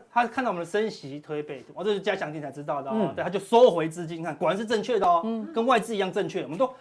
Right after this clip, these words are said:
Speaker 1: 好马不吃回头草，
Speaker 2: 回头草。
Speaker 1: 好，对不对？
Speaker 2: 嗯。
Speaker 1: 好，请问哦，他说金融股因为升息不停的在涨，
Speaker 2: 嗯。
Speaker 1: 我们说我们就跟大家讲一个观念，你买是买了以后它才涨不停。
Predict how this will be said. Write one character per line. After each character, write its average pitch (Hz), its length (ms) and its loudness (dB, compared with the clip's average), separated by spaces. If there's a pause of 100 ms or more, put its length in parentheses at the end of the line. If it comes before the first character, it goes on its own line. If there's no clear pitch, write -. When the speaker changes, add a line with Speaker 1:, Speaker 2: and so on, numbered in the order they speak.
(140)
Speaker 1:
好 185 280 0
马 233 200 2 (360)
不 202 100 0
吃 147 380 -8
回 127 240 -10
头 127 180 -4
草， - 0 -
Speaker 2:
回 - 0 -
头 - 20 -4
草。 143 300 -6
Speaker 1:
好， 165 60 -2
对 202 100 0
不 226 60 4
对？ 208 80 4
Speaker 2:
嗯。 - 100 -6
Speaker 1:
好， 135 200 -8 (380)
请 - 160 -8
问 220 160 0
哦， 196 160 2
他 202 80 -2
说 208 240 -2 (200)
金 254 100 0
融 254 80 0
股 190 80 -4
因 196 60 -6
为 208 40 -6
升 214 280 0
息 123 280 -16 (380)
不 349 320 10
停 214 400 2
的 233 220 6
在 220 260 4
涨， 160 260 -4 (300)
Speaker 2:
嗯。 - 0 -
Speaker 1:
我 196 60 -6
们 220 100 -2
说 208 80 -2
我 202 40 -2
们 175 60 -6
就 190 80 -2
跟 196 160 -6
大 196 60 -4
家 185 80 -2
讲 175 160 -12
一 143 80 -10
个 139 60 -12
观 139 240 -12
念， 131 120 -14 (300)
你 240 220 2
买 233 280 4
是 208 300 -6 (300)
买 220 320 8
了 233 160 8
以 190 160 -2
后 247 160 6
它 202 120 4
才 165 220 0
涨 151 240 0
不 233 180 0
停。 131 380 -12